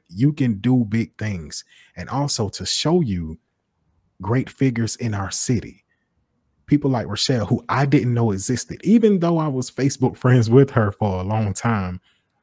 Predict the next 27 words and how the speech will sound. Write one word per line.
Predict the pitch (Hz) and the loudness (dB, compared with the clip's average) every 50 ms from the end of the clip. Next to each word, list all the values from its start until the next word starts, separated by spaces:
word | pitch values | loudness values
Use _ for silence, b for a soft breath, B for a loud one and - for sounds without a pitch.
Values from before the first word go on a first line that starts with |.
| _ _ _ | _ _ _
You | - 117 | -4 -2
know, | 110 107 104 - | -2 -2 -2 -4
I'm | - 120 127 | -2 -2 -2
learning | 117 110 117 127 135 131 120 | 0 0 2 2 2 2 2
more | 110 113 117 113 | 2 2 2 2
about | 104 101 107 107 107 98 - | 0 0 -2 -4 -4 -4 -6
these | 104 98 - | -6 -8 -8
people. | - - 123 107 - 82 80 | -6 -4 -4 -4 -4 -4 -8
So | - - - 90 92 - | -8 -6 -4 -4 -6 -6
if | - 95 - - | -8 -10 -6 -4
you | 156 180 | -4 -2
tune | 175 - - 151 147 143 | -2 -2 -2 0 2 2
into | 135 135 131 - - | 2 0 0 -2 -2
this, | 117 127 131 131 123 - - _ - | -2 0 0 0 0 -4 -8 _ -12
you | 101 101 117 147 | -4 2 4 4
can | 143 - 131 120 110 | 4 4 2 0 0
learn | 101 101 98 95 | 0 -2 -4 -4
more | 98 92 87 | -4 -4 -4
about | 85 - - - - | -4 -6 -8 -8 -10
these | 87 80 - | -10 -12 -12
people. | - - 87 - _ - - _ _ _ _ _ _ _ _ _ _ - | -10 -12 -12 -12 _ -20 -20 _ _ _ _ _ _ _ _ _ _ -18
I | - | -10
thank | - 110 117 - | -6 -4 -4 -2
y'all | - 123 117 | -2 -2 -4
for | - 113 | -4 -4
tuning | - - 127 120 120 117 | -2 -2 0 2 2 2
in. | 120 120 120 117 117 117 117 | 2 0 0 0 0 -2 -4